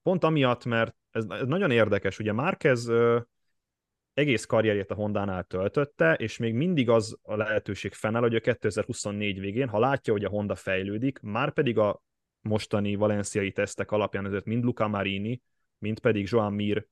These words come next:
pozitívan nyilatkozott a Honda fejlesztéseiről, esetleg visszatérne majd.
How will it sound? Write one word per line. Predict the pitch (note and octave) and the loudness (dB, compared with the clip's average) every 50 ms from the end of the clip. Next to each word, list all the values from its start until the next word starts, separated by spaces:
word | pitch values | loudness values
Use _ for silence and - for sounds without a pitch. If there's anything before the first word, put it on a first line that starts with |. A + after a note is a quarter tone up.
| _ _ _ | _ _ _
pozitívan | - A2+ G#2 B2 A#2 - A#2 G#2+ G2+ G2+ G2 | -4 -2 0 0 0 0 0 0 0 -2 -4
nyilatkozott | G2 G2 F#2+ F#2 - - - F#2 F#2 F#2 - | -2 -2 -2 -2 -2 -4 -4 -2 -2 -2 -4
a | F2+ | -4
Honda | - F#2 F#2+ F#2+ - | -6 -4 -4 -4 -6
fejlesztéseiről, | - - F2 F#2 F#2+ G#2+ A2+ - - - A#2+ B2 - - C3+ B2+ B2 B2 B2+ B2+ B2 B2+ - _ _ _ _ | -4 -2 -2 0 0 0 -2 -2 0 0 0 0 2 0 0 2 6 6 6 6 4 2 -4 _ _ _ _
esetleg | - C#3 - - B2 G#2+ - A2 G#2 F#2+ | 0 0 2 4 2 2 4 2 2 2
visszatérne | G2 G2+ - - - F#2+ F2+ - F#2+ F2 E2 F#2 E2+ | 0 -4 -6 -4 -6 -6 -2 0 0 0 0 0 -2
majd. | E2+ D2+ C#2 C#2+ | -4 -4 -6 -10